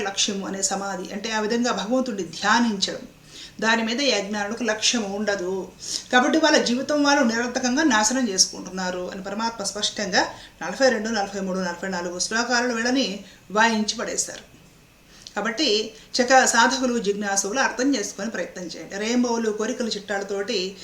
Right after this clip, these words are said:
అద్భుతాలు జరిగే గుళ్ళకు పరిగెత్తడం, రెయిన్బోల్లో కోరికల చిట్టాలు రాసుకొని పూజలు చేయడం, ఒక మన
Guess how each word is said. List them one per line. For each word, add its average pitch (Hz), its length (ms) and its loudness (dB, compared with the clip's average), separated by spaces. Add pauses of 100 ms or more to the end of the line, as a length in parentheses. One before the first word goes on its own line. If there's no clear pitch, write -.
(200)
అద్భుతాలు 247 540 2
జరిగే 202 260 0
గుళ్ళకు 220 240 -2
పరిగెత్తడం, 208 460 -4 (400)
రెయిన్బోల్లో 269 680 2
కోరికల 285 380 2
చిట్టాలు 220 340 -2
రాసుకొని 202 460 0 (420)
పూజలు 240 420 2
చేయడం, 196 280 -6 (680)
ఒక 226 120 2 (200)
మన 226 100 0